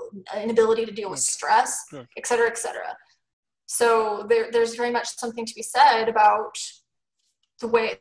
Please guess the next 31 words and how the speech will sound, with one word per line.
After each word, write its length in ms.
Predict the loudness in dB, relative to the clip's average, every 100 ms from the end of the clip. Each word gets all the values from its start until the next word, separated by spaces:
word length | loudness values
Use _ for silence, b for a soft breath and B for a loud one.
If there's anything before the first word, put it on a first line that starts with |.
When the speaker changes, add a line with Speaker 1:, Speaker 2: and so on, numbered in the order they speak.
| 0
Speaker 1:
the 240 | 2 2 0
lifestyle 800 | 0 0 0 2 2 2 -2 -4
we 140 | -8 -8
lead 440 | -8 -6 -6 -6 -10
if 80 | -2 0
we're 120 | 0
Speaker 2:
Mm-hmm. 120 | -2
Speaker 1:
really 360 | -4 -4 -6 -6
wanting 300 | -8 -8 -12 -10 -10
to 560 | -12 -16 -16 -14 -16 -20 _ _ _ _ 0
get 140 | 0
as 80 | 2
high 140 | 0 0
as 100 | 2
possible 380 | 2 2 -2 -6
on 100 | -6
that 100 | -6
happiness 380 | -8 -8 -10
spectrum. 420 | -10 -14 -16 -20 -20 _ _
Speaker 2:
Yeah. 120 | -18 -16 B B -4
Do 120 | 0
you 140 | 0
think 360 | 0 -4 -4 2
there 300 | 6 6 4
has 340 | 4 2 0 -2
been 380 | 0 2 2 0 -2
a, 720 | 2 4 4 2 0 -2 -2 -2
uh, 300 | 0 0 0 0
a, 100 | 0 -2
a 40 |
rush 640 | -2 2 2 2 -2 -6